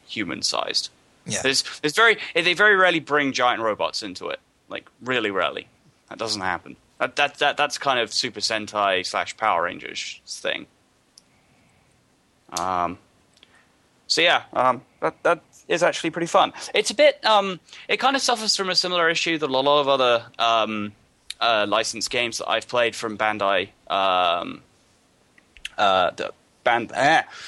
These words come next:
Speaker 1: that, uh, have been made from licenses held by Bandai. In that the,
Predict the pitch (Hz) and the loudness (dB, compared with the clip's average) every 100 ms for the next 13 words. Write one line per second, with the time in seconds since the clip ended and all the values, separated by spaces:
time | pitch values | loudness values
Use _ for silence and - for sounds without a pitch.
0 | - - 131 - _ _ _ _ - - | -6 0 0 0 _ _ _ _ -16 -6
1 | 127 120 113 127 127 131 139 127 - 123 | -2 0 -2 -2 0 2 2 0 -4 -2
2 | 117 120 123 107 - - 107 104 - 95 | 0 2 -2 -6 -8 -4 -4 -4 -2 -2
3 | 95 104 107 - - - - - _ - | 0 -2 -2 -4 -6 -6 -12 -20 _ -6
4 | 113 113 107 - 123 131 131 127 127 | -4 2 0 0 -4 -2 0 0 -4